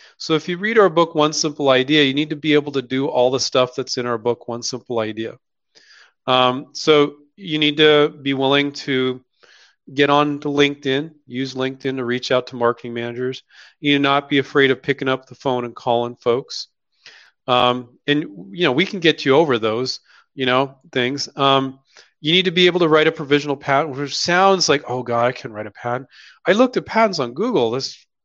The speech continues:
it's like another language. Well, a provisional can be written in common English. So anybody can write a provisional patent. I have students that don't have a G E D, and they're able to write a provisional patent. So anybody can do that. But, you know, first time you do it, it might take you a few extra hours. And the next time you do it, you're like,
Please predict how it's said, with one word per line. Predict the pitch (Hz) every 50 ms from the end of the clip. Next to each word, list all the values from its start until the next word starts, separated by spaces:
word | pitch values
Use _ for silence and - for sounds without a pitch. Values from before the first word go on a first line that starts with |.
| _ _ _ -
it's | - -
like | - 220 214
another | 165 156 156 156 147
language. | 135 127 135 180 233 254 247 202 147 120 - - - - - - _ -
Well, | 170 170
a | 160
provisional | 160 165 160 180 254 269 226 214 175 156
can | - - 151
be | 147 143
written | 143 165 165 143
in | 131 127
common | - - 147 143 131 123 117
English. | 143 170 147 117 110 - - - - - _ _ _ _ _ _
So | - - 160
anybody | 165 185 220 190 156 143 135
can | 127 - 123
write | 123 123 120 123
a | 123 -
provisional | 123 113 120 117 123 117 110
patent. | - - 147 151 139 120 117 127
I | 131
have | 139 135
students | - - 151 147 135 131 -
that | - 135 -
don't | 135 131 123 127
have | 131 120
a | 117
G | 104 110 120 131 123 113
E | 110
D, | 127 135 165 160 131 117 - _ - - _ _
and | - 127
they're | 127 131 135 135
able | 131 127
to | 123 120
write | 127 127 120 123
a | - -
provisional | 117 117 123 117 117 110
patent. | - - - 147 139 117 113
So | - - - -
anybody | 147 165 156 151 143 139
can | - 147 131
do | 131 156 147
that. | 131 120 120 147 185 -
But, | - 156 - -
you | 151 165
know, | 156 139 151 - _ - - - - _
first | - 170 170 - -
time | 190 185 175
you | 170
do | 143 127 131 147 156
it, | 156
it | 147 135
might | 139 135
take | - - 147 139 -
you | 147 143 139 139
a | 131 - _ _ _ _ _ _ _ _
few | - - 151 139 135
extra | 131 131 - - -
hours. | - 120 123 123 127 131 131 135 135 131 -
And | 127
the | 120
next | 127 135 - -
time | - 139 131
you | 127
do | 123 131
it, | 147
you're | 165 170 165
like, | 165